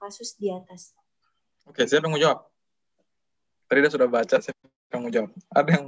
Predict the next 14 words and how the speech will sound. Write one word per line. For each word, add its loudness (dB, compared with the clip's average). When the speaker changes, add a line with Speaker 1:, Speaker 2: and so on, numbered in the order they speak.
Speaker 2:
mengusulkan -2
diri, 4
jawab. 2
Siapa 2
ketu-, -4
ketua 4
angkatannya 2
ini? -8
Belum -2
ada? 2
Yasir. 2
Yang -14
paling -6
gagah. 0